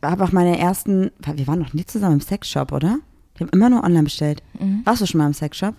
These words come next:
Speaker 2: Klar.
Speaker 1: Klar.
Speaker 2: In Paderborn gibt's einen ganz großen.
Speaker 1: Okay. Ja, gut. Ich wollte nämlich grad sagen, dass ich, ähm, dass ich die ersten Male im Sexshop war,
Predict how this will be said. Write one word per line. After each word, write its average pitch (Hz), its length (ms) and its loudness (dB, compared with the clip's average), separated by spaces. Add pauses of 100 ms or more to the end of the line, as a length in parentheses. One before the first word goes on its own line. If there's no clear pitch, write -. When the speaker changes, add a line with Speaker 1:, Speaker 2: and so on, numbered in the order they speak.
(120)
Speaker 2:
Klar. 220 240 -4 (500)
Speaker 1:
Klar. 220 280 0 (160)
Speaker 2:
In 220 120 2
Paderborn 214 440 2
gibt's 196 200 -6
einen 196 80 -2
ganz 196 180 -2
großen. 196 460 0 (440)
Speaker 1:
Okay. 170 340 -4 (680)
Ja, 160 120 -6
gut. 151 200 -10 (300)
Ich - 60 -14
wollte 190 120 2
nämlich 196 180 2
grad 190 180 -4
sagen, 190 260 4
dass 170 140 -4
ich, - 240 -4
ähm, 170 400 2
dass 156 200 -2
ich 175 120 -8
die - 100 -6
ersten 180 380 -2
Male 180 280 0
im 180 120 -2
Sexshop 196 500 -6
war, 208 260 -2